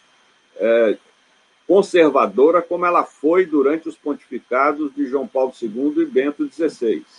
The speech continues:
Ela hoje tem criticado o governo, ainda não é um, não voltou ao progressismo dos anos setenta, oitenta, noventa,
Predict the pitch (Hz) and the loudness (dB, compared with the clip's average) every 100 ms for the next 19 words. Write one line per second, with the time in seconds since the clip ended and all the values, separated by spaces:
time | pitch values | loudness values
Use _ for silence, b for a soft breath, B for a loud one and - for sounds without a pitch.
0 | - 104 117 113 135 147 180 180 _ _ | -10 -2 2 4 4 2 0 -4 _ _
1 | _ _ _ - 180 202 143 - - 131 | _ _ _ 0 0 0 -4 -6 -4 0
2 | 120 113 101 92 107 139 160 180 - _ | 0 -2 -6 -4 0 0 0 -6 -12 _
3 | 110 143 180 202 160 147 180 143 107 - | -2 0 2 2 4 4 2 2 -2 -6
4 | _ _ _ 135 131 151 135 - 160 180 | _ _ _ -6 2 4 4 2 2 4
5 | 170 143 127 113 - 156 170 123 120 110 | 4 2 2 0 -4 -2 0 0 -4 -8
6 | 113 135 135 - 110 - 139 156 139 107 | -6 -6 -6 -6 -6 -4 -4 -4 -4 -6
7 | - 131 147 160 160 117 117 104 - | -6 -8 -4 -4 -2 -4 -4 -6 -10